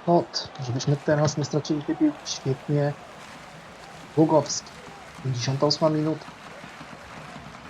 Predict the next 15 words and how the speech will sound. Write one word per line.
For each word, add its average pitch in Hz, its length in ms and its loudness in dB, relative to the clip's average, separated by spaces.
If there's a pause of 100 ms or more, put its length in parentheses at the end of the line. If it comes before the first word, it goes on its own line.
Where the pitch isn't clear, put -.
(2250)
Na 120 100 0
suchych 147 420 0
stawach 160 640 6 (160)
dzieje 147 320 4
się. 147 400 0 (520)
Prowadzimy 147 720 4 (360)
z 139 140 2
L 147 140 6
K 160 220 8
S-em. 160 540 4 (200)
A 113 120 -2
i 127 40 -2
teraz 123 280 -4
dobra 131 280 2
piłka 135 420 0